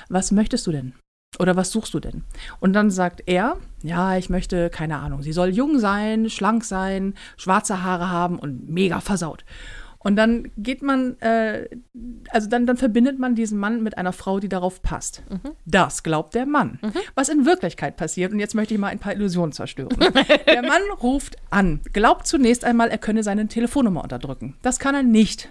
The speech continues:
Speaker 1: Das heißt,
Speaker 2: Mhm.
Speaker 1: mir wurde sofort die Handynummer angezeigt, mit der er angerufen. Das ist, passiert auch, wenn du bei der Polizei anrufst oder bei der Feuerwehr zum Beispiel.
Speaker 2: Mhm.
Speaker 1: Und, ähm,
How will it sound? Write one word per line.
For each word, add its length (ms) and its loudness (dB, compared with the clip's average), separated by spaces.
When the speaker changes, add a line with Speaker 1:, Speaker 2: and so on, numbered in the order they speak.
Speaker 1:
Das 140 -6
heißt, 200 2
Speaker 2:
Mhm. 80 4
Speaker 1:
mir 140 6
wurde 180 4
sofort 340 -2
die 80 -4
Handynummer 420 -2
angezeigt, 460 -6
mit 140 -4
der 100 -2
er 80 -4
angerufen. 480 -8
Das 140 0
ist, 120 -4
passiert 240 0
auch, 80 -2
wenn 60 0
du 80 2
bei 60 2
der 80 2
Polizei 400 0
anrufst 340 -4
oder 160 0
bei 140 0
der 180 -2
Feuerwehr 420 -4
zum 140 -16
Beispiel. 300 0
Speaker 2:
Mhm. 60 -4
Speaker 1:
Und, 380 0
ähm, 420 0